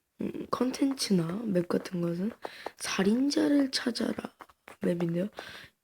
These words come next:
이, 이 맵은, 어, 네, 제가 그 엠씨피씨 거기 스토어에서 다운을 받았고요. 이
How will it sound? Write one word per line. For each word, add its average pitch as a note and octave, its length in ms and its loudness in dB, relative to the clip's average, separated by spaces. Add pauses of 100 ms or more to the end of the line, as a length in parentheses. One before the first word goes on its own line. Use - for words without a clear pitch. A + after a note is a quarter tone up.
(160)
이, B3+ 500 4 (600)
이 G#3+ 120 8
맵은, G#3 560 4 (360)
어, E3+ 280 2 (1700)
네, G3 220 2
제가 F3+ 480 -2 (720)
그 F3+ 320 2
엠씨피씨 G3+ 960 4
거기 F3+ 300 2
스토어에서 G3 720 2 (360)
다운을 F#3+ 520 6
받았고요. F3 600 0 (680)
이 G3 340 6